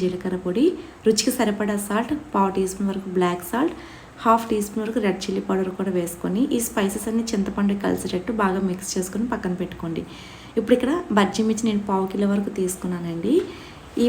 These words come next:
బజ్జీ మిర్చిని మధ్యకి ఈ విధంగా కట్ చేసుకొని లోపల ఎక్స్ట్రా సీడ్స్ ఏవైతే ఉంటాయో అవి తీసేయాలండి. ఈ విధంగా గింజలు తీసేయడం వలన, ఆ, స్పైస్ లేకుండా బాగుంటుందండి తినేటప్పుడు. ఈ విధంగా తీసుకున్న తర్వాత మనం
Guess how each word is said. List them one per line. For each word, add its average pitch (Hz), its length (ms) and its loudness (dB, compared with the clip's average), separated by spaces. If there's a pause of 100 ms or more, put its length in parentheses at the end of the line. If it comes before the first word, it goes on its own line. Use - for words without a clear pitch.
బజ్జీ 208 300 2
మిర్చిని 240 300 2 (100)
మధ్యకి 208 340 2
ఈ - 80 2
విధంగా 202 360 2
కట్ 202 220 -2
చేసుకొని 190 420 -2 (240)
లోపల 208 320 2 (360)
ఎక్స్ట్రా 220 340 -2
సీడ్స్ 202 260 -2 (100)
ఏవైతే 190 280 0
ఉంటాయో 190 300 -2 (160)
అవి 190 180 -2
తీసేయాలండి. 180 480 -2
ఈ 208 80 0
విధంగా 202 320 2
గింజలు 202 380 2
తీసేయడం 190 480 0
వలన, 185 200 0 (1000)
ఆ, 208 40 2 (100)
స్పైస్ 208 360 2 (120)
లేకుండా 196 340 0 (120)
బాగుంటుందండి 190 580 2
తినేటప్పుడు. 170 540 -4 (160)
ఈ 240 100 2
విధంగా 240 340 2
తీసుకున్న 214 320 -2 (100)
తర్వాత 185 300 -2 (600)
మనం 254 120 10